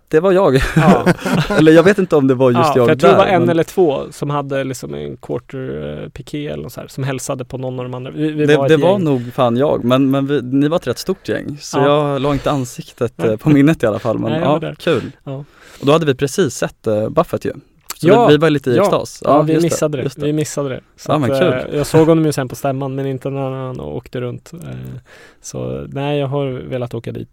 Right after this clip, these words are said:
Speaker 2: jätte-, de senaste fyra åren så har vi planerat att åka dit.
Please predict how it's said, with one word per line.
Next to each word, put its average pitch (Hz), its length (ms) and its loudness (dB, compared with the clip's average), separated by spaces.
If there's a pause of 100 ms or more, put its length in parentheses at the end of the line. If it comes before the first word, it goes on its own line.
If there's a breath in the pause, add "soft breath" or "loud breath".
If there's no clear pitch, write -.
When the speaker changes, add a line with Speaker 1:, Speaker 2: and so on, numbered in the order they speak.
Speaker 2:
jätte-, - 280 -12
de 139 240 -4
senaste 131 300 -6
fyra 120 440 -2
åren 135 480 0
så - 120 -8
har 117 60 -4
vi 113 120 -6
planerat 127 680 -6
att - 160 -16
åka - 220 -12
dit. - 360 -12